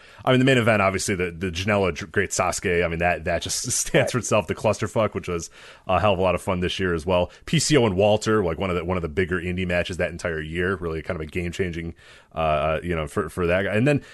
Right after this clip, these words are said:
Speaker 1: you know, Nick Gage versus Penta, you know, Pentagon Junior, Penta L zero M or whatever the hell. I, I, f-, I think that's what he was called at that time too.
Speaker 2: Yeah, I don't even
Speaker 1: Um,
Speaker 2: remember what
Speaker 1: there's
Speaker 2: he was
Speaker 1: also a
Speaker 2: called.
Speaker 1: David Starr, Mike Quackenbush match, but we'll just, <laughs> we'll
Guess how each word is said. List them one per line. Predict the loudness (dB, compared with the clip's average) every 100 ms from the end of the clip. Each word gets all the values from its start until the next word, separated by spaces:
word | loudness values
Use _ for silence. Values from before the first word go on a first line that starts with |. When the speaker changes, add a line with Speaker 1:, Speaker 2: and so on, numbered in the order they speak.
| -2
Speaker 1:
you | 2
know, | 4
Nick | 2
Gage | 2 0 0
versus | -4 -4
Penta, | -4 -2 0 -2 -2
you | -2
know, | 0
Pentagon | 0 2 0
Junior, | 0 0 0
Penta | 0
L | 2 2
zero | 0 2 2
M | 2
or | 2
whatever | 2 2
the | 2
hell. | 2
I, | 2
I, | 0
f-, | 0
I | 2 4
think | 4
that's | 0 -4
what |
he | -8
was | -6
called | -4 -4
at | -4
that | -4 -4
time | -6 -6
too. | -4 -4 -2
Speaker 2:
Yeah, | 4 6 6
I | 4
don't | 2
even | 2
Speaker 1:
Um, | 4 4 2
Speaker 2:
remember | 0 -2
what | 2
Speaker 1:
there's | 4
Speaker 2:
he | 6
was |
Speaker 1:
also | 6 4
a |
Speaker 2:
called. | 6
Speaker 1:
David | 4 4
Starr, | 4 4
Mike | 4 4
Quackenbush | 4 4 0 -2
match, | 0 0
but | 2
we'll | 4 6
just, | 4 2 0
<laughs> |
we'll | -2